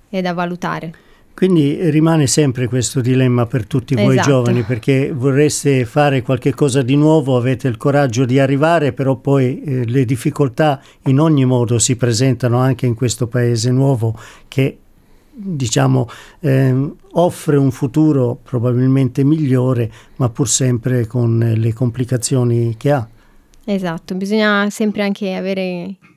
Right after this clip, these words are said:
Speaker 1: fortuna, sia in Australia che in Italia.
Speaker 2: Mm.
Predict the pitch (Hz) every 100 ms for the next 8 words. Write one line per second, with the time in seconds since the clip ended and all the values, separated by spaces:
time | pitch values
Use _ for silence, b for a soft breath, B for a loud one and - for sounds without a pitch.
0 | 226 - 226 - 214 175 170 170 180 -
1 | 196 190 196 185 202 202 208 196 196 214
2 | 190 180 180 165 165 165 - B B B
3 | B B B B B 143